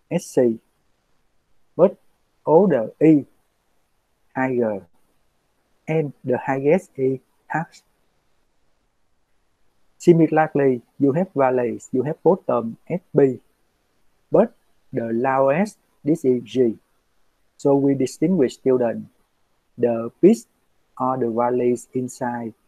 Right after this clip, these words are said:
we say this is local or relative maximum. That means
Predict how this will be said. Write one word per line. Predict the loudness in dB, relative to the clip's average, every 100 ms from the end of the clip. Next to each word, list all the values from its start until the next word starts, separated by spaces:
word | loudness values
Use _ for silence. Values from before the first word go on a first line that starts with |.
| _ _ _
we | 0 0
say | 0 -4 -2
this | -4 -4
is | -2 -2 -6 _ _ -6
local | -2 0 -2 -4 -4 -2 -6 -12 _ _
or | -4 -2
relative | -2 -2 0 0 0 0
maximum. | -2 -6 -4 -2 -4 -8 _ _ -8
That | -8 -2
means | -2 -2